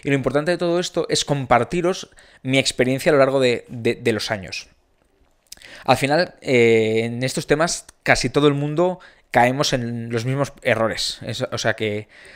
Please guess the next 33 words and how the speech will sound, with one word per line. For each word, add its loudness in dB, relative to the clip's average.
al -4
final, 0
que -2
ya 6
alguien 0
ya 4
haya 4
pasado 0
por 0
ahí 2
es, -2
es -4
algo 0
importante. -10
Bueno, -8
primeros 8
errores 6
que 2
vais 6
a 0
estar, 4
eh, 2
teniendo. -6
Lo -2
primero 2
es, -4
¿con -2
qué 0
software 0
estáis 2
diseñando 0
las -6
cosas? -12